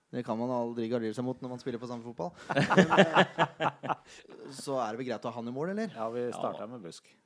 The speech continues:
Speaker 1: Vi kan ta formasjon først, eh, forresten. Eller, det kan vi ta nå som jeg har tatt keeper.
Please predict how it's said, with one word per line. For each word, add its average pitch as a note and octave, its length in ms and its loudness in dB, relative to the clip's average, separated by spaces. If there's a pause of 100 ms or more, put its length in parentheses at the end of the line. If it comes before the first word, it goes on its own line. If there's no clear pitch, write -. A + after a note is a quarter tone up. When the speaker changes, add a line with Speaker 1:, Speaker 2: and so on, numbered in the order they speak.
(640)
Speaker 1:
Vi C#3 100 -10
kan C#3+ 120 -12
ta A#2+ 200 -6
formasjon A#2 560 -10
først, - 360 -16
eh, B2+ 200 -6
forresten. C3+ 300 -12 (460)
Eller, A#2+ 280 -4
det A2 240 -10
kan G2+ 100 -10
vi G2+ 60 -8
ta G#2+ 100 -8
nå G2 140 -8
som - 80 -12
jeg G2+ 80 -10
har A2 60 -10
tatt - 100 -12
keeper. - 240 -12